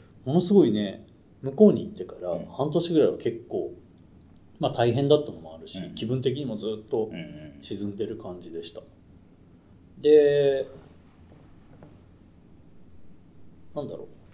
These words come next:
Speaker 1: これどっからその話に。
Speaker 2: いや。
Speaker 1: 大前提として、
Speaker 2: あ、はい、全然いいっすよ。
Speaker 1: これ僕がずっと喋ってますけど、
Speaker 2: はい。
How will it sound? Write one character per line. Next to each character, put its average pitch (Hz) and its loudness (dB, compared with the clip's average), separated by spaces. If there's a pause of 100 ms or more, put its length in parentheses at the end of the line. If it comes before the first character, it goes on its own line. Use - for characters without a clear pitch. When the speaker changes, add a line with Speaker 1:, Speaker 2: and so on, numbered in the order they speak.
(260)
Speaker 1:
こ - 0
れ - -4
ど 135 0
っ - -4
か - 2
ら - 2
そ - -14
の - -20 (720)
話 - -2
に。 - -20
Speaker 2:
い 117 0
や。 113 2 (520)
Speaker 1:
大 220 12
前 359 12
提 104 4
と - -8
し - -6
て、 104 0
Speaker 2:
あ、 110 6
は 90 4
い、 76 -4
全 87 -4
然 85 -2
い - -2
い - -6
っ - -6
す - -12
よ。 - -20 (680)
Speaker 1:
こ 135 2
れ 113 -4
僕 123 4
が 196 12
ず 170 4
っ 175 0
と 175 -2
喋 165 8
っ - -2
て - -8
ま 85 -12
す - -14
け 82 -14
ど、 90 -6
Speaker 2:
は 90 0
い。 - -14